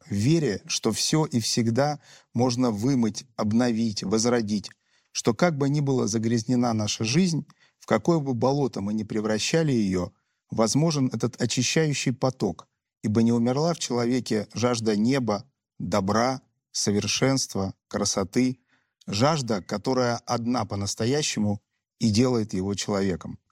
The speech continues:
Мы сегодня собрались с мыслями о празднике Крещения Господня. Марина Брусникина, режиссер, заслуженная артистка России, протоиерей Павел Великанов, доцент Московской Духовной Академии, я,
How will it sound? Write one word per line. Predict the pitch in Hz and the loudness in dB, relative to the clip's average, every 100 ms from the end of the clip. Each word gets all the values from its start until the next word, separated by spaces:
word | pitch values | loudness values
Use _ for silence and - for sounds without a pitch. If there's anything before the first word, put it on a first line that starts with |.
| - | -4
Мы | 123 147 | -2 0
сегодня | 139 131 120 110 | 0 0 0 -2
собрались | 107 110 107 104 | -2 0 0 -2
с | - | 0
мыслями | 175 - 135 113 | 0 0 0 0
о | 101 | 0
празднике | - 135 123 117 117 107 _ _ _ - | -2 -2 -2 -2 -4 -6 _ _ _ -4
Крещения | 107 104 - 123 120 | 0 0 2 2 2
Господня. | 95 - - 85 82 80 _ _ _ _ _ _ _ - - _ | -2 -4 -6 -6 -8 -12 _ _ _ _ _ _ _ -20 -20 _
Марина | 107 117 110 | -2 0 0
Брусникина, | 107 113 143 165 135 113 | 0 -2 0 0 2 2
режиссер, | 104 104 - 151 120 | 0 -2 0 0 0
заслуженная | 104 117 104 104 | -2 -4 -2 -2
артистка | 98 - 107 - 92 | -4 -4 -6 -2 -2
России, | 98 - 82 135 - _ _ _ | 0 2 2 0 -4 _ _ _
протоиерей | 101 104 113 117 113 | -4 0 0 2 0
Павел | 104 107 104 98 | -2 -4 -4 -4
Великанов, | 101 107 151 160 131 | -6 -4 -4 -4 -2
доцент | 101 107 123 95 | -2 -2 -2 -2
Московской | 107 - 107 - 98 | -4 -4 -6 -6 -4
Духовной | 104 117 110 110 | -4 -2 -2 0
Академии, | 131 143 208 135 | 0 0 0 0
я, | 127 | 0